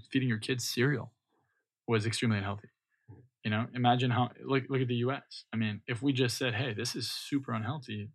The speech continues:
Speaker 1: Look at, look at obesity here. It's, it's ridiculous. Diabetes, heart disease, number one cause of death, you know, in the United States, period."
Speaker 2: Mm.
Speaker 1: Well, what do we do? Okay, well, if we just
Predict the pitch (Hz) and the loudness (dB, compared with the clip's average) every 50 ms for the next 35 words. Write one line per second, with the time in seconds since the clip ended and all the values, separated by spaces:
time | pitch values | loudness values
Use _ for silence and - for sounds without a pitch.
0 | _ _ _ _ _ _ _ - 107 110 127 131 127 143 123 120 - _ _ _ | _ _ _ _ _ _ _ -8 -4 -2 0 0 2 2 0 0 -2 _ _ _
1 | _ _ _ - - 117 127 127 120 104 98 110 135 135 - 196 135 113 101 98 | _ _ _ -10 -8 -6 -2 -2 -2 0 0 -2 -4 -4 -4 -4 -4 -4 -2 -4
2 | 98 107 113 - _ _ - - - 110 104 - - 107 104 120 127 127 110 - | -4 -6 -10 -14 _ _ -16 -12 -12 -10 -12 -10 -8 -6 -6 -4 -4 -6 -10 -10
3 | - - - 98 98 104 101 110 113 123 120 113 113 - - _ - - 120 120 | -12 -10 -4 -4 -4 -2 -2 -2 0 0 0 0 -2 -6 -10 _ -4 2 2 2
4 | 113 117 123 107 113 117 113 110 117 110 110 117 113 110 107 - 113 110 104 107 | 2 2 -2 -2 -2 -4 -4 -2 -2 0 0 2 0 0 0 0 0 0 0 0
5 | 101 110 110 110 - - _ _ _ _ _ _ _ _ - 117 104 101 104 107 | 0 0 0 0 -2 -10 _ _ _ _ _ _ _ _ -2 -2 0 0 -2 -2
6 | 107 104 107 107 107 107 107 - - 113 104 - - - - 127 127 113 104 110 | -2 0 0 0 0 -2 -6 -4 -4 -4 -4 -6 -8 -4 0 0 0 0 -2 -4
7 | 120 107 101 101 98 98 98 92 92 _ _ _ _ _ _ - 117 113 110 110 | -8 -12 -16 -16 -14 -12 -12 -14 -14 _ _ _ _ _ _ -6 -2 -2 -2 -2
8 | 107 - _ _ _ _ _ - 113 107 107 107 104 120 143 131 110 104 _ _ | -4 -10 _ _ _ _ _ -6 -6 -4 -2 -2 0 0 0 -2 -2 -6 _ _
9 | _ _ _ _ _ _ _ _ _ _ - 180 143 123 113 113 117 113 110 110 | _ _ _ _ _ _ _ _ _ _ -10 -8 0 2 2 2 2 2 -2 -2
10 | 110 139 135 123 120 110 - - | -2 -4 -2 -2 -2 -2 -4 -8